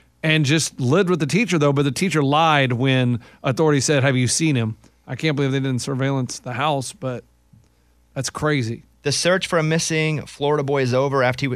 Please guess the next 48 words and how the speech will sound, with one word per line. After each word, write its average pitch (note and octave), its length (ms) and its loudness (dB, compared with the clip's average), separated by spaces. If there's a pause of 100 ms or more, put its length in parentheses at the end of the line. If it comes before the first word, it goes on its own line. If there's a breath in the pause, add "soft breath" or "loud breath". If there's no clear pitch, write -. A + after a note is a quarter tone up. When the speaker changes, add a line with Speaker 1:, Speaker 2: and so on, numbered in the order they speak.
Speaker 2:
after B2+ 220 -4
he - 20 -2
was A2+ 140 -2
found B2+ 400 -2
far B2+ 220 0
from A2 140 -2
home. A#2+ 320 0 (360 loud breath)
The C3 140 0
Royal D3+ 340 2
Canadian D3 560 0
Mounted A#2+ 340 -2
Police A#2 300 -4
announced A2+ 240 -4
this C#3+ 140 -4
weekend G#2+ 260 -4
that G2+ 80 -2
a G2 40 -4
twelve-year-old A#2 540 -2
Jojo B2 320 -2
Morales G2+ 540 -2 (300 soft breath)
was A2+ 100 -4
found A#2 220 -2
in A#2+ 60 -2
New A#2 100 -4
Brunswick. G2+ 500 -6
The A2 60 -8
National A#2 320 -2
Center B2+ 200 -2
for A#2+ 140 -4
Missing B2+ 340 -2
and B2 80 -2
Exploited A#2+ 380 -4
Children C#3 280 -2
says - 120 -4
the G#2 80 -8
tip C3 220 -4
came B2+ 200 -2
in C3 60 -4
from B2 120 -6
someone B2+ 280 -2
who B2 40 -2
saw B2+ 200 0
Jojo C3 380 0
and B2+ 80 0
his A2+ 80 -2
father B2 420 0
at F#2+ 80 -2
Walmart. A2+ 720 -2